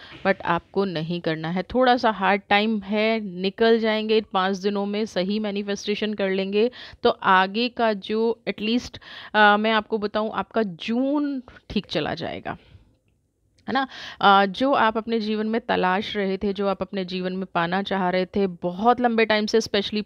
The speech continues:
past two months में जो आपने हिम्मत दिखाई है, past two months में, अ, जो आपने क्षमता, अ, दिखाई है, आपने जहाँ पे भी हार्ड वर्क किया है, जहाँ पे आपने परिश्रम किया है, चाहे वो रिलेशनशिप में किया हो, चाहे वो फाइनेंशियली किया हो, चाहे आप किसी और परिस्थिति से जूझ रहे हैं,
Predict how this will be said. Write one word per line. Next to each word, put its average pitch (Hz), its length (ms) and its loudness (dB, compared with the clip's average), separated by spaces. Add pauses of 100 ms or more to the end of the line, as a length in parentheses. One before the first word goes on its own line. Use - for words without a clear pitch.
(100)
past 190 320 2
two 262 460 -4
months 214 420 -2
में 190 200 -4
जो 185 160 -2
आपने 180 320 -2
हिम्मत 180 420 -4
दिखाई 170 480 -2
है, 170 140 -4 (120)
past 180 240 2
two 233 260 -2
months 208 320 -4
में, 202 200 -4 (400)
अ, 196 200 6
जो 196 160 2
आपने 196 280 2
क्षमता, 196 500 -2
अ, - 140 0
दिखाई 175 480 -2
है, 180 260 0 (340)
आपने 196 360 4
जहाँ 185 520 0
पे 202 80 2
भी 208 140 0
हार्ड 180 380 -2
वर्क 185 180 0 (100)
किया 175 240 -2
है, 175 180 -4
जहाँ 180 360 -2
पे 196 140 -4
आपने 180 280 -4
परिश्रम 180 540 -4
किया 175 280 -2
है, 175 180 -2
चाहे 160 220 -4
वो 160 160 -4
रिलेशनशिप 196 760 -2
में 180 120 -4
किया 175 220 0
हो, 175 180 -4
चाहे 160 200 -4
वो 156 120 -6
फाइनेंशियली 202 680 -4
किया 175 220 -2
हो, 175 160 -4
चाहे 165 320 -2
आप 156 180 -4
किसी 160 260 -6
और 175 160 2
परिस्थिति 190 560 -2
से 185 140 -2
जूझ 180 300 -4
रहे 170 240 -4
हैं, 190 280 -2